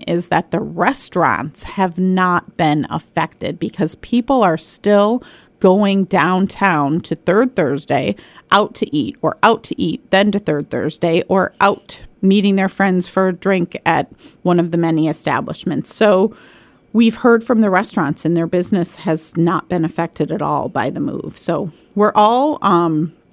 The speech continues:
thinking ahead and working together and have a lot of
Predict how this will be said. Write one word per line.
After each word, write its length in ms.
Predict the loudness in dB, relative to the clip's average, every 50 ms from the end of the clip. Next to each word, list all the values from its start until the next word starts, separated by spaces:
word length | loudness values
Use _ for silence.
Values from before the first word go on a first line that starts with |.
| _ _ _ _ _ _ _ _ _ _ _ _ _ -20 -20 -12 -2
thinking 380 | 0 0 2 2 4 4 4 4
ahead 320 | 4 4 2 2 2 4
and 160 | 4 2 2 0
working 320 | -2 -2 -2 -2 -2 -2
together 520 | -4 -2 -2 0 0 2 2 2 2 2
and 220 | 2 0 -2 -4 -6 -8 -14 -20 -20 -20 -20 -20 -20 _ _ -12 -4
have 200 | 0 0 0 0
a 20 | 0
lot 260 | 2 2 4 4 2
of 120 | 0 -2